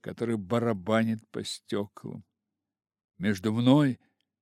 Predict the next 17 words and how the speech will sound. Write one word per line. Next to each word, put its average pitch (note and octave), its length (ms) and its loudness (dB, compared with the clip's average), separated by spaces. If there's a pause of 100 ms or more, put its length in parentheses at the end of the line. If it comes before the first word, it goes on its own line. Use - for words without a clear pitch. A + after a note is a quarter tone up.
(320)
и F#2 80 -6
окружающим F#2 880 -2
миром G#2 420 -2
была F2+ 220 -4
какая-то F#2 420 -4
стеклянная F#2 680 -4
стена, G#2 560 -2
и F#2 80 -2
разрушить F2+ 760 -4
ее A2 180 -6
напором G2 580 -8
воли F#2 520 0 (800)
у - 80 -12
меня F#2 180 -6
не F#2 160 -4
было F2 220 -10
сил. - 360 -12